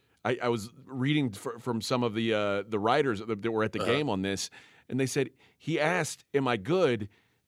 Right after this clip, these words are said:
Speaker 1: And the ref said, "You need to move up." And he moved up a little bit,
Speaker 2: Uh-huh.
Speaker 1: but not enough.
Speaker 2: Mm.
Speaker 1: It's not the ref's job to say, "Nope, you need to move up a little more." Like, he's a grown man. Like, he, he,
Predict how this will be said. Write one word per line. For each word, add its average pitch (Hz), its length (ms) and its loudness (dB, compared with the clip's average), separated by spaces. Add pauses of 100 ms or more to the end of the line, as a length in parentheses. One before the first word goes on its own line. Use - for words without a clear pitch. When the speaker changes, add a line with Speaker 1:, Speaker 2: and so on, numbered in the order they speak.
(180)
Speaker 1:
And 120 320 0
the 123 100 2
ref 131 160 4
said, 135 180 0
"You 127 80 0
need 139 180 0
to 135 60 2
move 131 240 2
up." 156 280 2 (580)
And 117 100 0
he 117 60 2
moved 143 240 2
up 143 120 4
a 127 40 4
little 156 260 4
bit, 117 300 2 (100)
Speaker 2:
Uh-huh. 98 220 0 (100)
Speaker 1:
but 131 120 2
not 127 200 6
enough. 117 480 0 (520)
Speaker 2:
Mm. 101 160 2
Speaker 1:
It's - 180 4
not 392 160 2
the 214 100 6
ref's 180 300 4
job 175 340 4
to 143 60 -2
say, 135 280 2
"Nope, 170 300 2
you 185 80 0
need 180 120 2
to 185 60 2
move 190 180 6
up 190 120 6
a 185 40 0
little 196 180 6
more." 202 400 6
Like, 160 300 0 (600)
he's - 160 -10
a 349 60 -2
grown 240 260 6
man. 139 400 2
Like, 147 180 2
he, 208 120 2
he, 190 200 -12